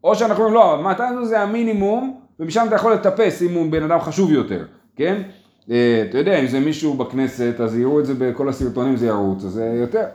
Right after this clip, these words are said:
אה, אז לחומרא, לקולא קאמר או לחומרא קאמר? אומרת הגמרא, "לקולא קאמר, דאיכא עני, דלא באי למשקי כולי היי." או דילמא לחומרא קאמר, דאיכא עשיר, דבאי למיטב לתפי.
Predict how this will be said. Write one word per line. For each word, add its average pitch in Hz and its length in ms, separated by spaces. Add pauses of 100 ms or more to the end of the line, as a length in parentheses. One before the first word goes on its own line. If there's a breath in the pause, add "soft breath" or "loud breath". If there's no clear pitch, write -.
(480 loud breath)
אה, 123 320 (880)
אז 139 180
לחומרא, 240 360 (160)
לקולא 226 280
קאמר 226 200
או 196 60
לחומרא 165 340
קאמר? 95 260
אומרת 101 280
הגמרא, 247 200
"לקולא 254 300
קאמר, 180 340 (300)
דאיכא 156 340
עני, 262 420 (160)
דלא 165 280
באי 277 380
למשקי 196 560
כולי 135 280
היי." 92 160 (220)
או 131 80
דילמא 202 220
לחומרא 147 440
קאמר, 117 420 (240)
דאיכא 151 340
עשיר, 214 440 (240)
דבאי 190 440
למיטב 240 420
לתפי. 226 520